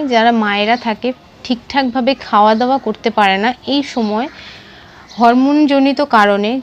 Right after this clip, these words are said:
যেহেতু আমাদের এই সময় বডির হরমোন চেঞ্জ হচ্ছে,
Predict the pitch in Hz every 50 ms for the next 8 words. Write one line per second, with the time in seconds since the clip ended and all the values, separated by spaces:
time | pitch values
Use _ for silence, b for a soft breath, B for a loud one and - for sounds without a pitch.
0 | - - 247 254 262 254 - 277 247 233 233 233 226 262 - - - 240 254 240
1 | - - - 247 226 226 226 240 254 233 214 214 202 202 202 233 240 247 233 214
2 | 214 208 190 190 208 214 233 247 233 - - 233 247 277 262 254 233 202 196 -
3 | - - 226 233 294